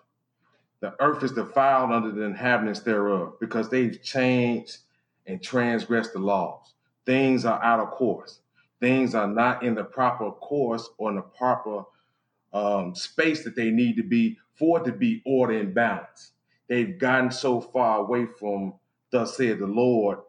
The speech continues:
and away from, uh,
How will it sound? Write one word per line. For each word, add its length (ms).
and 380
away 500
from, 640
uh, 380